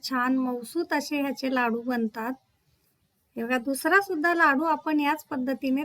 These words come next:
तयार करून घेतलेला आहे. अगदी भराभर तयार होतात आणि या प्रमाणानुसार आपण एक किलो, दोन किलो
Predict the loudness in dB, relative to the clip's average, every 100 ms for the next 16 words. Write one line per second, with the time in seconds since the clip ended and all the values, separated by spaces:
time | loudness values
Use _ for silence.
0 | -2 0 0 -2 -6 -4 -2 -2 -2 -2
1 | -2 -4 -8 -6 -2 -2 -6 _ _ _
2 | _ _ _ _ -8 -4 0 2 2 2
3 | 4 2 4 2 2 0 0 0 0 -2
4 | -2 -2 -2 -2 0 2 4 4 4 2
5 | 2 4 4 2 0 -2 -2 0 0 -2
6 | -4 -4 -4 -6 -2 -2 0 0 0 0
7 | -2 -4 -2 0 0